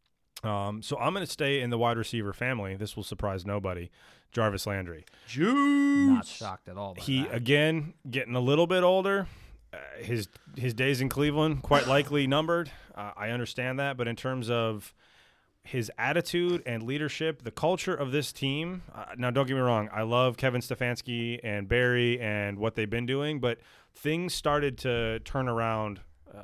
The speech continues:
Speaker 1: is the second he became a part of this team.
Speaker 2: Mm-hmm.
Speaker 1: Um, and so for, uh, everything that he does, um, not just the actual football. By the way, he's one of the most consistent receivers, uh, in, in the entire sport. So
Speaker 2: Yep.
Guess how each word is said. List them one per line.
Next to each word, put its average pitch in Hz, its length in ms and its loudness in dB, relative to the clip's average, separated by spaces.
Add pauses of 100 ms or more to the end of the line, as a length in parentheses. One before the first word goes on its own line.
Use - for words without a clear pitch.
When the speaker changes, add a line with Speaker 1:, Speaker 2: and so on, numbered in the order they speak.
(100)
Speaker 1:
is 110 280 -10
the 120 80 -8
second 127 420 -6
he 110 340 -2
became 110 360 -4
a 92 40 -6
part 98 220 2
of 92 60 -6
this 90 120 -12
team. 87 260 -18 (220)
Speaker 2:
Mm-hmm. 110 340 -14
Speaker 1:
Um, 87 340 -8 (100)
and 101 140 -6
so 98 200 -2
for, 95 600 -4 (100)
uh, 78 460 -18 (560)
everything 139 420 0
that 120 120 -6
he 117 160 -10
does, 104 600 -4 (600)
um, - 460 -20 (460)
not 113 280 -2
just 120 300 -2
the 117 100 -2
actual 110 320 -4
football. 110 340 -4
By 135 160 4
the 156 80 4
way, 139 140 4
he's 120 140 0
one 127 140 4
of 131 40 4
the 123 60 2
most 127 180 2
consistent 123 420 -6
receivers, 107 580 -8
uh, 92 320 -10
in, 101 240 -8
in 104 100 -4
the 104 80 -2
entire 98 280 -2
sport. 92 380 -10
So 90 160 -6
Speaker 2:
Yep. 104 160 -6